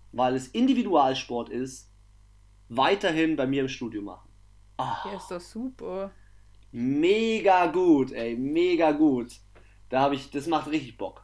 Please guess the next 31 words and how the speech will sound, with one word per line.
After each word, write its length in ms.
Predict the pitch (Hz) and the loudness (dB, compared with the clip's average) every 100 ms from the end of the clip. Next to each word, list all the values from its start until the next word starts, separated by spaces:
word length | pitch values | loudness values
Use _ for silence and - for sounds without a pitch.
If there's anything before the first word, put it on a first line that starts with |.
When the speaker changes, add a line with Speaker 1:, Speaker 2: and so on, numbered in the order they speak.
| - - | -18 -8
Speaker 1:
Also 160 | 131 | -4
da 60 | 135 | -2
bin 100 | 143 | -2
ich 60 | 143 | -4
richtig 260 | 143 - | -8 -10
heiß 220 | 123 104 | -10 -10
drauf. 240 | 101 78 - - _ - - - - - - - | -14 -18 -18 -20 _ -20 -20 -20 -20 -20 -6 4
Und 320 | 220 370 427 | 6 6 4
ich 220 | 320 - | -4 0
bin 120 | 226 | 2
jetzt 200 | 233 - | 2 2
echt 180 | 214 - | -2 0
mal 180 | 247 170 | -2 -2
gespannt, 640 | 139 - 113 131 277 311 - _ _ 143 | -2 -4 -4 -2 -2 -2 -8 _ _ 0
ähm, 580 | 160 151 147 143 135 - | 6 6 6 2 -2 -10
hast 220 | - 117 151 | -8 -6 -4
du 60 | |
das 140 | 131 - | -4 -2
mitbekommen? 720 | 131 131 202 - 220 240 240 233 | -2 -2 -6 -2 0 0 -2 -2
In 140 | 131 | -2
manch-, 360 | 120 175 254 - - | 0 -2 -4 -8 -8
äh, 220 | 131 135 127 | -2 0 0
manchen 400 | 127 196 247 135 | -2 -2 -2 0
Bundesländern 680 | 165 226 170 170 165 143 131 | -2 -4 -2 -2 -2 -4 -6
haben 120 | 175 | -6
die 100 | 190 | -4
das 220 | 143 - | -4 -4
Gesetz 540 | 127 117 165 - - | -8 -4 -6 -6 -14
gekippt, 500 | 117 - - 226 254 - - | -14 -12 -4 -4 -4 -12 -4
dass, 440 | 139 - - - - | -4 -4 -12 -14 -8
ähm, 560 | 127 127 120 117 117 | -4 -2 -4 -6 -8